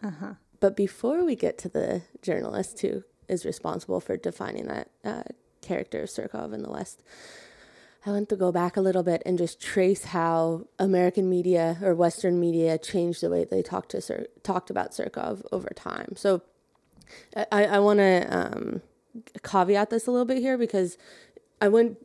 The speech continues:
Speaker 2: back as far as I could on the internet, but I think that presumably there was talk about Surkov, like, in the papers before everything was so, like, completely on the internet. Um,
Speaker 1: Mm-hmm.
Speaker 2: so I'm probably missing stuff that happened, you know, in the, in the,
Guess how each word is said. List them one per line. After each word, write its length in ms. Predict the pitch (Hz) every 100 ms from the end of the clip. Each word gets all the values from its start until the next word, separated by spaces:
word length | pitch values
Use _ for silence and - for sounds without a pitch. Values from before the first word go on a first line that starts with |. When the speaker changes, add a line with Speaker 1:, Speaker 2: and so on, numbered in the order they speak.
| _ 185
Speaker 2:
back 260 | 185 180
as 100 | 185
far 120 | -
as 100 | 170
I 40 | 175
could 160 | 175
on 120 | 175 165
the 100 | 180
internet, 400 | 180 180 180 190
but 100 | -
I 120 | 180
think 340 | 175 160 -
that 140 | - - _ _ _ -
presumably 560 | 170 165 180 170 180
there 180 | 175 180
was 240 | 175 165 - -
talk 280 | 175 160 165
about 220 | 160 -
Surkov, 560 | - - - - -
like, 320 | - - - - - _ -
in 160 | 165
the 60 | -
papers 420 | 175 - 69 -
before 520 | - 180 - - - -
everything 360 | - - -
was 140 | - -
so, 240 | - 101 -
like, 240 | - -
completely 680 | - 185 - 196 - 196 -
on 160 | 196
the 60 | 190
internet. 440 | 190 226 247 262 - - - - -
Um, 100 | 175
Speaker 1:
Mm-hmm. 320 | 170 - - - -
Speaker 2:
so 240 | - 190 -
I'm 160 | 180
probably 300 | 180 196 175
missing 320 | 160 165 170 170
stuff 340 | - 185 -
that 160 | - -
happened, 440 | - - - -
you 100 | -
know, 260 | - - -
in 160 | - -
the, 180 | - - -
in 220 | - 175
the, 140 | 170